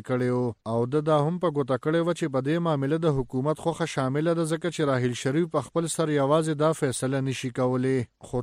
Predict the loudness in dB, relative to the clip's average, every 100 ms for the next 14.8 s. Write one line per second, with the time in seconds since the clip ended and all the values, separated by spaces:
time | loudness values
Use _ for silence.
0 | -2 0 2 2 0 0 0 0 0 -4
1 | -2 -2 -2 -2 -2 -2 -2 0 0 0
2 | 0 0 2 0 -2 -2 0 2 2 2
3 | 0 0 0 0 2 2 0 -2 -2 -4
4 | -4 -4 0 2 2 2 0 -2 -2 0
5 | 0 0 0 0 2 2 2 _ -4 0
6 | 0 0 0 2 2 0 -2 0 0 0
7 | -2 0 -2 0 -2 -2 0 2 2 2
8 | 0 2 2 0 0 0 0 0 0 0
9 | 0 2 2 2 2 0 -2 -2 0 0
10 | 0 0 0 0 0 2 2 2 -2 _
11 | -4 -4 -2 0 2 2 2 0 2 0
12 | 0 0 2 2 0 -2 0 0 0 -2
13 | -2 -2 0 0 0 0 2 0 0 -2
14 | 0 -4 0 0 0 -2 -2